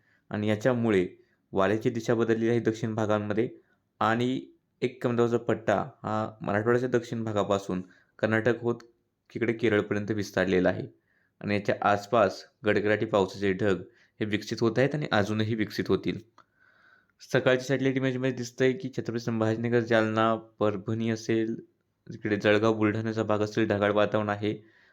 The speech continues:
दक्षिण मध्य महाराष्ट्रातही ढगाळ हवामान आहे, मात्र जे थोडेफार पावसाचे ढग आहेत ते जालना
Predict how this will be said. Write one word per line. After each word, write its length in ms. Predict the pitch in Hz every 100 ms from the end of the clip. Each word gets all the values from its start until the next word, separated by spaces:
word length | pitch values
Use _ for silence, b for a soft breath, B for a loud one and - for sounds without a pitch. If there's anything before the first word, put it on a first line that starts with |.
| b
दक्षिण 260 | - 113 123
मध्य 220 | 123 117
महाराष्ट्रातही 400 | 120 123 120 131
ढगाळ 300 | 117 110 117
हवामान 340 | 117 110 107 110
आहे, 120 | 117
मात्र 300 | 131 135 160 - b b b b b -
जे 80 | 160
थोडेफार 280 | 170 165 180
पावसाचे 380 | 170 147 147 147
ढग 160 | 143 113
आहेत 220 | 101 101
ते 120 | 98
जालना 480 | 107 107 110 117